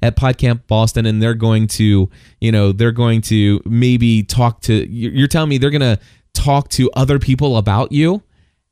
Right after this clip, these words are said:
And I'm telling you, yes, absolutely, hands down. I'm going to talk to people, and by the end of the PodCamp experience, uh, by the end of PodCamp Boston five,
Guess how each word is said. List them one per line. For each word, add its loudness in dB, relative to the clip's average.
And 0
I'm -2
telling 0
you, 2
yes, -4
absolutely, 0
hands 0
down. 0
I'm 0
going 2
to 0
talk -2
to -2
people, 0
and -2
by 0
the 0
end 0
of 0
the 2
PodCamp -2
experience, -2
uh, 0
by 0
the -2
end 0
of -2
PodCamp -2
Boston -2
five, -2